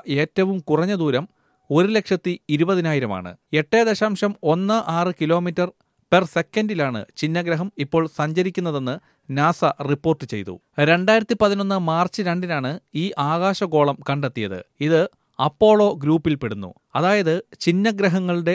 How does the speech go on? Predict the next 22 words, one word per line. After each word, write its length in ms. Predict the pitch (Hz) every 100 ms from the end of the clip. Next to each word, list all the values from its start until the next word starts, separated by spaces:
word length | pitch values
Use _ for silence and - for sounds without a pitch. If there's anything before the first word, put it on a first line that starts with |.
| -
സഞ്ചാരപഥം 840 | - 147 156 180 180 147 123 113 95 _ _ _ -
ഭൂമിയുടെ 500 | 156 180 196 196 196 -
ഭ്രമണപഥത്തിലൂടെ 880 | - 165 180 185 180 175 185 170 180 -
കടന്നുപോകുന്നു. 720 | 147 156 180 131 104 95 92 - -
അമേരിക്കൻ 560 | 143 208 226 220 240 220
പ്രസിഡന്റ് 480 | - 165 208 220 202
തിരഞ്ഞെടുപ്പിന് 540 | 190 190 196 190 190
തൊട്ടുമുമ്പ് 560 | 175 156 185 156 123 117 - _ _ -
രണ്ടായിരത്തി 540 | 143 165 185 208 202
പതിനെട്ട് 460 | 208 202 190 180 190 -
വി 200 | 143 160 185
പി 200 | 214 208
വൺ 220 | 175 180 -
എന്ന 200 | 151 165
ചിഹ്നഗ്രഹം 580 | 151 151 156 151 127 104 - _ _ -
ഭൂമിയോട് 520 | 156 190 202 208 190 -
അടുക്കുമെന്ന് 540 | 147 165 202 175 143 131
മുമ്പ് 260 | 143 151 156 147
റിപ്പോർട്ട് 380 | 139 139 170 160
ചെയ്തിരുന്നു. 480 | 143 113 101 95 90 - _ _
ഭൂമിയുമായി 580 | - 170 190 196 165 156 - -
കൂട്ടിയിടിക്കാൻ 680 | 147 185 214 185 165 165